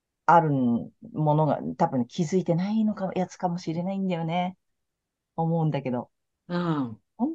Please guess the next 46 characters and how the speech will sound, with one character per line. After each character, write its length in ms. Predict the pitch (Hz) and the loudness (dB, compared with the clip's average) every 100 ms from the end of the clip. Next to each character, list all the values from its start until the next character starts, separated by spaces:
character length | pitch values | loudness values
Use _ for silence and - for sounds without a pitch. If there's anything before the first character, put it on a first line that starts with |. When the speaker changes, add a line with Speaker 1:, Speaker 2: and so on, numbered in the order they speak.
| - | -6
Speaker 1:
当 120 | 320 | -6
に 180 | 320 320 | -4 -6
そ 220 | - 294 | -6 -6
れ、 560 | 294 294 285 285 - - _ - | -4 -4 -4 -6 -10 -20 _ -6
や 220 | 175 175 | -4 -2
り 160 | 240 | -4
た 140 | - 240 | -2 -2
い 240 | 202 - | -2 -6
や 100 | 185 | -8
つ 180 | 185 - | -8 -10
か 140 | 120 113 | -10 -8
な 100 | 117 | -8
と 100 | - | -12
か 100 | - | -20
さ。 160 | 107 _ _ _ _ _ _ _ _ _ _ - | -20 _ _ _ _ _ _ _ _ _ _ -10
Speaker 2:
は 80 | |
い 100 | 123 | -10
は 160 | 110 - | -8 -6
い。 80 | 104 | -6
Speaker 1:
な 100 | - | -8
ん 20 | |
か、 100 | - - | -10 -2
う 60 | |
ん。 240 | 143 123 131 _ _ _ _ _ _ _ _ _ _ _ _ _ _ _ | 0 0 -4 _ _ _ _ _ _ _ _ _ _ _ _ _ _ _
え 140 | 135 135 | -4 -2
ー 40 | |
と 100 | 123 | 0
ね、 360 | 123 120 - - _ _ _ _ _ _ - | 0 0 -4 -12 _ _ _ _ _ _ 2
う 60 | 247 | 4
ん。 180 | 175 143 _ _ _ - | 4 0 _ _ _ -2
あ、 240 | 175 - - | -2 -2 -6
あ 80 | - | -2
と 80 | |
ね、 80 | 131 | -2
ち 80 | 170 | 0
ょ 20 | |
っ 20 | |
と 80 | 226 | 0
楽 280 | 127 190 233 _ - | 2 0 -2 _ 2
観 240 | 440 415 | 4 2
視 140 | 156 | -6
し 160 | 151 151 | -6 -4
す 120 | 202 | -2
ぎ 120 | 147 | -4
て 100 | 135 | -4
る。 140 | 95 | -8